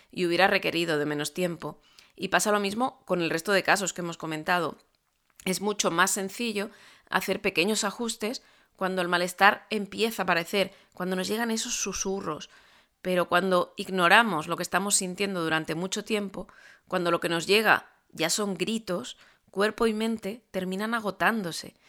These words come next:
Y la recuperación en estos casos requiere más tiempo, acompañamiento y energía. Por eso, hoy quiero hablarte de algo que puede ayudarnos mucho en nuestro camino de reinvención profesional,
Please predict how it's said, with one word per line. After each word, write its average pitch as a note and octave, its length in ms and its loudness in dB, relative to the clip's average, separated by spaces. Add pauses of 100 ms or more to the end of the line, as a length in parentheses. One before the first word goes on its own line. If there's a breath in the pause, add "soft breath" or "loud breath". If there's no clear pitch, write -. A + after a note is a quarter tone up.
(260 soft breath)
Y F#3 120 -4
la E3+ 120 4
recuperación E3+ 720 0
en F#3 120 -2
estos G3+ 280 -6
casos G#3 380 0
requiere F#3+ 300 -4
más G#3 300 -4
tiempo, F#3 520 -6 (220 soft breath)
acompañamiento E3+ 800 0
y G#3+ 100 0
energía. D#3+ 580 -6 (580 soft breath)
Por F3 160 -2
eso, G#3 420 0
hoy G3 140 0
quiero A3+ 180 -2
hablarte G3+ 360 -2
de G3 80 0
algo G3 220 4
que G3 120 -4
puede G#3+ 380 0
ayudarnos G3+ 600 0 (220 loud breath)
mucho G3 680 -4
en F3+ 140 -6
nuestro E3+ 260 -4
camino D#3+ 300 0
de D3+ 80 2
reinvención D#3 360 -4
profesional, D#3+ 580 -4